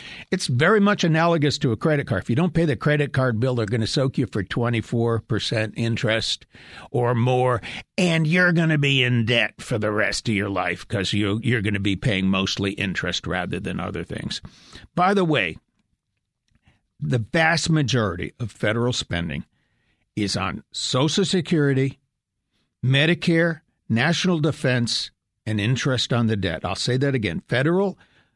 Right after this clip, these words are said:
Social Security, Medicare, national defense, and interest on the debt.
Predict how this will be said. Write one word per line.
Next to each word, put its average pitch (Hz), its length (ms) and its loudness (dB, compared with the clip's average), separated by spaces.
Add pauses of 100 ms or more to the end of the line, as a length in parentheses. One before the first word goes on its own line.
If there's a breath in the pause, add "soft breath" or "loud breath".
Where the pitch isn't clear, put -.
Social 170 480 0
Security, 180 640 0
Medicare, 156 800 2 (320 soft breath)
national 165 400 2
defense, 156 420 0
and 135 160 0
interest 151 560 0
on 131 300 0
the 120 100 2
debt. 110 360 0